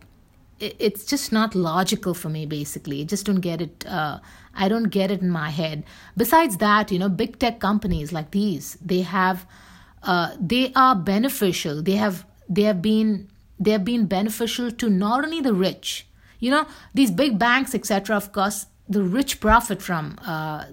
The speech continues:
some industries, okay? But it's not only the rich who have profited from, uh, the tech industry. It's the poor, the poorest to the poorest, the middle class,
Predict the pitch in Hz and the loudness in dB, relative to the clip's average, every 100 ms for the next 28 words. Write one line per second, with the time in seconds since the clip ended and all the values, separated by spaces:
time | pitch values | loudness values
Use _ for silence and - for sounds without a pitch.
0 | 180 - 202 190 180 170 160 - 139 - | -12 -2 2 2 2 0 -2 -6 -10 -10
1 | - - - _ _ _ - 185 190 190 | -12 -16 -18 _ _ _ -8 -4 -2 -2
2 | 220 - - - - - 220 220 262 226 | -4 -14 -20 -20 -20 0 0 2 -4 2
3 | 285 339 370 311 233 190 277 - 247 - | 4 4 2 2 2 2 0 0 -2 0
4 | 208 180 - 185 180 - 180 170 165 165 | 2 2 0 -4 -4 -2 -2 -2 -4 -4
5 | 165 160 151 151 175 226 214 190 165 147 | -4 -4 -6 -6 -2 -2 2 0 0 -4
6 | - 160 151 160 - - 185 - 190 - | -8 -8 -8 -12 -20 -6 -6 -4 -6 -4
7 | - 285 277 180 - - - 196 - - | 0 6 6 4 -2 -14 -2 -2 -2 2
8 | 370 370 214 170 - 170 170 - 175 - | 6 6 2 -2 -2 -2 -4 -4 -4 -4
9 | - - - - - - - - - - | -8 -14 -14 -18 -20 -20 -20 -20 -20 -20
10 | - _ - 202 247 277 240 214 170 117 | -20 _ 0 2 4 2 0 2 2 2
11 | - - - | -6 -10 -12